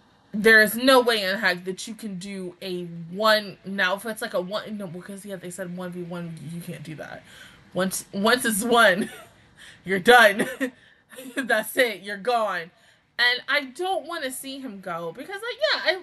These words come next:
I, I, I really care about him. He's very precious and sweet. All the boys on Team Z are. And Kun Kuon before, you know, that shit happened. But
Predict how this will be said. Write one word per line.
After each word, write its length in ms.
I, 80
I, 80
I 40
really 320
care 280
about 200
him. 260
He's 160
very 260
precious 640
and 180
sweet. 440
All 260
the 100
boys 260
on 120
Team 240
Z 240
are. 320
And 120
Kun 360
Kuon 440
before, 360
you 120
know, 280
that 240
shit 160
happened. 420
But 300